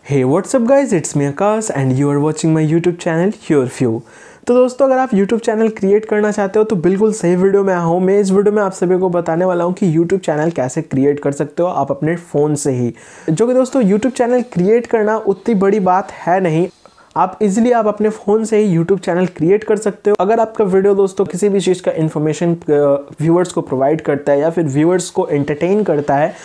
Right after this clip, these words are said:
तो आपका चैनल हंड्रेड परसेंट ग्रो होगा। तो ग्रो होने से पहले दोस्तों उतना दूर नहीं जाते हैं, सबसे पहले आ जाते हैं कि YouTube चैनल कैसे क्रिएट करें। इससे रिलेटेड दोस्तों YouTube पे काफ़ी सारे वीडियोज़ आपको मिल जाएंगे,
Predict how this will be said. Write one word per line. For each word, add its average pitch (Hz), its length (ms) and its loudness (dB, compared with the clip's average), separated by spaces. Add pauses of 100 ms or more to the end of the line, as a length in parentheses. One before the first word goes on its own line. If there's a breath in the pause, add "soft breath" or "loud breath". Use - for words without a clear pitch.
(200 loud breath)
तो 240 80 2
आपका 214 400 0
चैनल 202 360 -2
हंड्रेड 175 480 0
परसेंट 147 400 -2
ग्रो 131 220 0
होगा। 120 380 0 (400 loud breath)
तो 254 80 0
ग्रो 196 260 0
होने 277 240 2
से 277 120 0
पहले 262 240 2
दोस्तों 254 360 0
उतना 226 340 -2
दूर 233 200 2
नहीं 226 140 2
जाते 220 240 0
हैं, 226 80 0
सबसे 208 300 -2
पहले 196 280 0
आ 185 180 2
जाते 190 260 -2
हैं 196 140 0
कि 196 180 -2
YouTube 175 380 0
चैनल 147 280 -2
कैसे 131 340 -4
क्रिएट 139 420 -2
करें। 123 280 -2 (340 loud breath)
इससे 254 240 -2
रिलेटेड 277 380 2
दोस्तों 269 520 0 (200)
YouTube 240 280 0
पे 254 120 0
काफ़ी 254 360 -4
सारे 247 200 2
वीडियोज़ 220 360 2
आपको 208 280 0
मिल 208 220 2
जाएंगे, 180 360 0